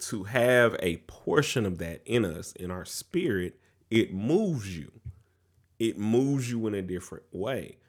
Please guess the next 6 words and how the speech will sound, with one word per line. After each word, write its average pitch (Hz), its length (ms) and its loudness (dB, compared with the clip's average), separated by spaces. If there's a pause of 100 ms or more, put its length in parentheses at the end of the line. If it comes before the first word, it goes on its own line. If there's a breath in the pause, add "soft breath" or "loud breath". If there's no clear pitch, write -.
(140)
because 104 360 0
it 95 200 -2
is 110 400 0
so 95 800 -2 (2250 soft breath)
just 110 560 2
fluid. 135 580 0